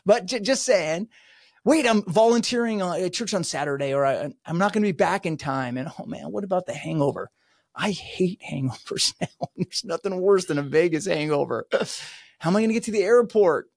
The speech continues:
Is there flights on time that I need? And on and on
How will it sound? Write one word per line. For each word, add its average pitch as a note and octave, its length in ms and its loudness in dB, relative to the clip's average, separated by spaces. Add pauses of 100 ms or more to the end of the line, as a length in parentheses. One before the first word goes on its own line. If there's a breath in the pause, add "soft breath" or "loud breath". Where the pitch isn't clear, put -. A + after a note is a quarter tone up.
Is F#3+ 140 -2
there A3 100 -2
flights A3 520 2
on G3+ 180 2
time G#3+ 420 -4
that E3 160 2
I D#3 140 -2
need? F3+ 420 -4
And C#3+ 220 -4
on D#3+ 420 -4 (400)
and C#3 240 0
on C#3 400 0